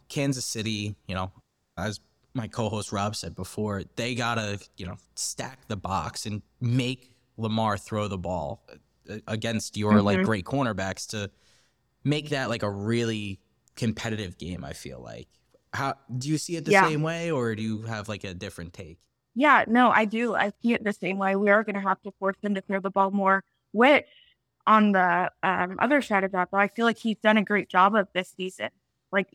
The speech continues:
Speaker 2: you can look at the regular season and easily see that the Ravens have been the better football team, but I just don't believe that they will be the better football team in the playoffs.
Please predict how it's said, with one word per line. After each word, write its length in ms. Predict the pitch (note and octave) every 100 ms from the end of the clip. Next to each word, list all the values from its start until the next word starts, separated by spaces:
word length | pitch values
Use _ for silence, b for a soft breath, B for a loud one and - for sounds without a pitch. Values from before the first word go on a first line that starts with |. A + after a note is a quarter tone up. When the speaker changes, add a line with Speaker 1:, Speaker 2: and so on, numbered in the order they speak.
| _
Speaker 2:
you 200 | F#3+ A3+
can 180 | A3+ A#3
look 180 | A3 A#3+
at 120 | -
the 80 | G3+
regular 440 | G3 G3+ G#3+ G#3
season 420 | G3+ G3+ G3+ G#3+
and 180 | G3+ F#3 -
easily 460 | C4 A#3 G#3 G3
see 260 | F#3+ - G3+
that 160 | F#3 -
the 80 | F#3
Ravens 500 | F#3 F#3+ F#3 F#3 F#3+ _
have 260 | - G#3 F3+
been 400 | G3+ F#3 G#3+ A3
the 100 | G3+
better 280 | F#3+ F#3 F#3+ -
football 340 | F#3+ - G3+
team, 380 | G#3+ B3+ C4 C4 B3+ _ _
but 120 | G3
I 160 | - G3
just 260 | F#3 F#3+ -
don't 200 | F#3 -
believe 300 | F#3+ F#3+ F#3
that 140 | F#3
they 100 | F#3+
will 140 | F#3 F#3
be 140 | F#3
the 100 | F#3
better 220 | F#3 F#3
football 360 | - F#3 - F#3
team 220 | - F#3+
in 80 | F#3
the 100 | F#3 -
playoffs. 300 | G3 F#3 F3